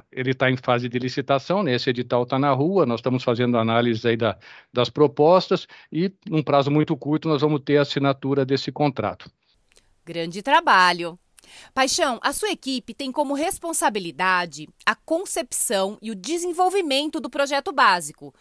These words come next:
Speaker 2: seja de uma estação, um terminal, um pátio ou até uma linha completa de metrô. Conta pra gente como é feito esse desenvolvimento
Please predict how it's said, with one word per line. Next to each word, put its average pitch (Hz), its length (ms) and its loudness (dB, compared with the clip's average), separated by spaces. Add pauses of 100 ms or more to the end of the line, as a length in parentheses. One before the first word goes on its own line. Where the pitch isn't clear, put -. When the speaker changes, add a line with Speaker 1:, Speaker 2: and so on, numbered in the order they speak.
(140)
Speaker 2:
seja 220 340 0
de 180 100 -8
uma 185 80 -8
estação, 226 840 0
um 196 100 -10
terminal, 202 800 2 (140)
um 220 140 -10
pátio 202 680 4 (220)
ou 311 120 4
até 330 200 2
uma 381 180 4
linha 339 240 -4
completa 285 540 0
de 269 120 -8
metrô. 240 500 -6 (540)
Conta 494 320 2
pra 202 160 0
gente 226 420 -8
como 392 320 -2
é 415 80 -2
feito 311 380 -2
esse 240 180 -4
desenvolvimento 214 1080 -4